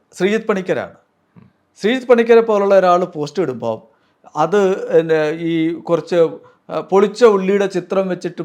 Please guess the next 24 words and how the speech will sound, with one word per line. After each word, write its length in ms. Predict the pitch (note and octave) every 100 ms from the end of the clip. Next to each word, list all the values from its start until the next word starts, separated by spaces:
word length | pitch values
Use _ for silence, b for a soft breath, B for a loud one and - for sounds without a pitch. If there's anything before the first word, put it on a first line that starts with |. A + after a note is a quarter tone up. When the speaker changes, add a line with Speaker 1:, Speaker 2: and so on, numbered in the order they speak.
| E3
Speaker 1:
പേഴ്സണലായിട്ട് 720 | D#3+ D#3+ G3 F#3+ F3+ F3 E3+ E3 - -
കളിയാക്കുകയും 540 | D#3+ F#3 F3 - E3 D#3
ഇൻസൾട്ട് 320 | D3+ F#3 F3+
ചെയ്യുകയും 220 | F3+ E3
ചെയ്യുന്ന 240 | E3 D#3 D3+ C#3+
രീതിയിൽ 300 | C#3 C#3 C#3+ D#3+ - - G#3
ആ, 20 | A#3+ A#3 A#3
ആരും 220 | C4 C4 B3+
കൊടുക്ക-, 300 | A#3+ C4+ C#4 - -
ശരിയല്ല 360 | A#3+ D4 B3+ D3+ A2
അത്. 100 | F2+ _ _ _ C3+
Speaker 2:
പക്ഷേ 200 | - E3 B2+
അതിനു 200 | D3+ E3+
മുന്നേ 280 | C3+ C#3+ F#2+ - _ _ D#3+
Speaker 1:
ആ. 120 | - A#2
Speaker 2:
അദ്ദേഹത്തെ 360 | A#2 C#3+ E3 F#3+ F#3+
തിരിച്ചങ്ങോട്ട് 540 | C#3+ D#3+ E3 D#3+ F3
Speaker 1:
അദ്ദേഹം 80 | D#3
Speaker 2:
അധിക്ഷേപിച്ചിട്ടുണ്ട്. 680 | D3+ - E3+ F3+ A#3 C4 A#3+
Speaker 1:
പറഞ്ഞത് 300 | A#3 A#3+ B3+ B3 A3
പക്ഷേ 160 | G3+ A#3+
Speaker 2:
ആക്രി 140 | F#3
പണിക്കർ 180 | F#3 G#3
Speaker 1:
സുരേന്ദ്രൻ 380 | G#3+ A3+ A#3